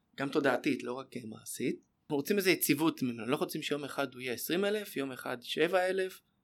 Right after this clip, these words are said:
פתאום יקפוץ לעשר אלף, כי זה לא נותן באמת יציבות או שווי אמיתי יציב ל-, לבן אדם.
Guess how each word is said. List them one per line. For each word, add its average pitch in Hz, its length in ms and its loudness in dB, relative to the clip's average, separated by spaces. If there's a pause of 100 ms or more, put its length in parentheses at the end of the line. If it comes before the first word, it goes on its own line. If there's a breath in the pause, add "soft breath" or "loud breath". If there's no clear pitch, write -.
(180)
פתאום 139 260 -2
יקפוץ 135 320 -6
לעשר 147 360 0
אלף, 170 220 -2 (580)
כי 139 140 2
זה 135 140 2
לא 170 80 8
נותן 208 300 4
באמת 180 220 0
יציבות 180 460 0
או 123 380 -2
שווי 175 360 4
אמיתי 135 240 2
יציב 156 440 2
ל-, 127 120 -4 (340)
לבן 120 180 0
אדם. 117 260 0